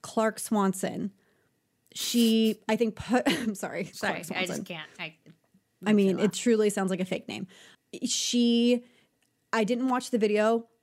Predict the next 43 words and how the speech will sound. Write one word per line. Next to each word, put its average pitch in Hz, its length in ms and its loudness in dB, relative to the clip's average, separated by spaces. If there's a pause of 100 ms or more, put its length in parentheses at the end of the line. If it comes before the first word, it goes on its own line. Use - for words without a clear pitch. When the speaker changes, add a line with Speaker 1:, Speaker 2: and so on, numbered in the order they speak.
Speaker 1:
but 202 160 0
I 202 100 0
did 190 300 0
read 196 260 4
that 190 280 -2
I 208 60 2
think 214 200 0
she 247 120 -2
put 240 140 -2
her 220 100 2
house 180 280 -4
up 202 140 -4
on 233 140 2
the 247 60 2
market 254 520 0 (400)
because 190 400 0
of 208 60 0
this 226 180 0
litigation, 269 720 0 (680)
and 226 240 4
it's 214 220 0
still 240 300 2
ongoing. 226 800 0 (520)
And 208 520 2
that's 196 300 -4
why 190 300 0
she 190 260 -4
closed 180 600 -2
Tati 190 360 -2
Beauty 170 300 -2
as 170 100 -4
a 180 40 0
brand. 165 380 -6 (200)
Speaker 2:
This 370 240 -8
is - 60 -10
sad. 175 920 0
Speaker 1:
It's 254 220 0
really 277 300 -2
sad. 180 300 -2
You 226 160 -2
can 349 180 0
have 247 220 0
an, 269 220 2